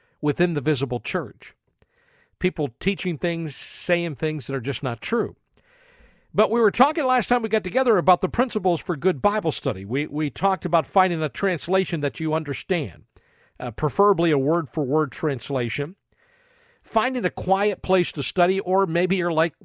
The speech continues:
me, <laughs> somewhere it could be busy. I like to have music on when I'm studying, um, but I could tune everybody out.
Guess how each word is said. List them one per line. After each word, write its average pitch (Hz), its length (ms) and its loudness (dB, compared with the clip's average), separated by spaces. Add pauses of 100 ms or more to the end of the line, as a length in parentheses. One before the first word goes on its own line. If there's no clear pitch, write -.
(140)
me, 156 560 0 (440)
<laughs> - 120 -4 (560)
somewhere 190 480 4
it 175 220 -4
could 226 120 -2
be 202 120 -2
busy. 151 500 0
I 160 160 0
like 233 220 0
to 190 80 4
have 160 100 2
music 139 420 -2
on 143 160 0
when 135 140 -2
I'm 127 100 -2
studying, 135 540 -4 (720)
um, 143 680 0
but 135 240 0
I 180 120 4
could 175 200 -4
tune 190 220 2
everybody 127 500 0
out. - 360 -8